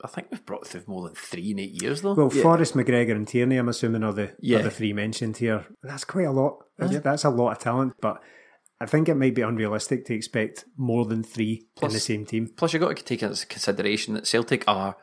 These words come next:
Speaker 1: the most difficult team to get a playing career
Speaker 3: Yeah.
Speaker 1: for. So Celtic are bringing guys through. To get brought through at Celtic,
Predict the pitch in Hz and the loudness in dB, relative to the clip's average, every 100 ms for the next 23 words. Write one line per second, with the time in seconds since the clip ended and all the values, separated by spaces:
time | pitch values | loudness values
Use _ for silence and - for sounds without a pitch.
0 | _ _ _ _ _ _ - 95 110 107 | _ _ _ _ _ _ -14 0 4 6
1 | 104 - 104 117 117 110 113 123 117 117 | 4 0 6 8 8 4 -2 0 -2 -4
2 | - 110 107 104 104 - - 107 110 123 | -2 -2 0 0 0 0 0 -2 -2 0
3 | 120 120 120 113 - - - - - - | 0 0 0 -2 -6 -20 -20 -20 -6 0
4 | 110 - - 135 160 127 104 117 110 104 | 2 2 2 2 4 2 2 2 2 2
5 | 104 98 - 107 107 107 - - _ _ | 2 0 -2 2 2 2 -4 -20 _ _
6 | _ - 113 117 127 131 143 - 120 110 | _ -6 -2 -2 0 2 2 0 -2 0
7 | - 101 117 - 95 - - | 0 2 0 -2 -6 -6 -12